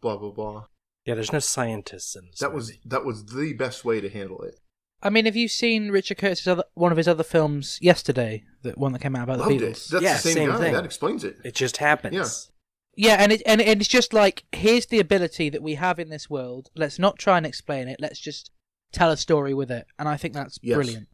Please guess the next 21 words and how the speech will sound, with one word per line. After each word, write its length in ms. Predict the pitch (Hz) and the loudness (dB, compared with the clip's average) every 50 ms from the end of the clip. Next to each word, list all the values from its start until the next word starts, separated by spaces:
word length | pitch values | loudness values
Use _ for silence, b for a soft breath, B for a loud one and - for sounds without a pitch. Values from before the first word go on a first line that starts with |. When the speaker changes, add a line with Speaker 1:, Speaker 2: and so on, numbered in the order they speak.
| _ | _
Speaker 2:
Yeah, 140 | _ - 139 | _ 0 0
when 100 | 131 131 | 2 2
I 40 | 127 | 2
first 220 | - - 170 - | 2 0 0 2
saw 100 | - 156 | 2 0
the 80 | 131 113 | 0 0
trailer 260 | - - 139 131 131 | -2 -2 -2 -2 -2
for 160 | 123 - - | -4 -6 -8
that, 100 | 110 107 | -8 -6
I 100 | 107 107 | -6 -6
assumed 460 | 110 113 - - - 131 127 120 113 107 | -4 -4 -4 -4 -2 -2 -2 -2 -2 -4
the 60 | 113 | -6
plot 320 | - - - 120 117 - - | -8 -6 -4 -4 -4 -4 -6
was 120 | 107 - | -10 -10
gonna 180 | - 110 104 98 | -8 -8 -8 -8
be 540 | 92 104 101 98 98 101 95 95 104 - - _ _ _ | -8 -8 -8 -8 -10 -10 -12 -12 -14 -16 -20 _ _ _
somehow 380 | - - - - 113 110 107 107 | -12 -8 -4 -4 -4 -4 -4 -8
trying 240 | - - 117 110 101 | -8 -6 -6 -6 -6
to 80 | 95 | -8
fix 340 | 95 - - 110 - - - | -10 -8 -10 -10 -8 -8 -12
it 120 | - - | -12 -12